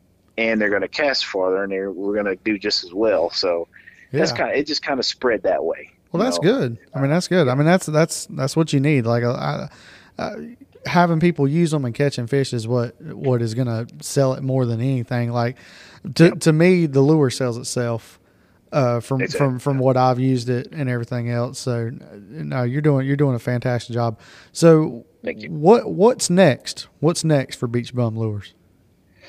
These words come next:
Speaker 1: Well, uh, you know, I, I, I'm gonna, over the winter, gonna do some hard thinking. Like, uh, you know, I've talked to, uh, distrib-, distribution company, um, about, uh, you know, them handling that part of it.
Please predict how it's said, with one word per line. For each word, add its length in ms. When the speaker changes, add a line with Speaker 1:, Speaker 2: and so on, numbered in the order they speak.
Speaker 1:
Well, 340
uh, 460
you 140
know, 300
I, 100
I, 40
I'm 140
gonna, 440
over 240
the 60
winter, 460
gonna 180
do 160
some 220
hard 360
thinking. 440
Like, 340
uh, 300
you 120
know, 120
I've 160
talked 340
to, 380
uh, 240
distrib-, 420
distribution 680
company, 680
um, 640
about, 460
uh, 60
you 200
know, 120
them 300
handling 420
that 200
part 300
of 140
it. 140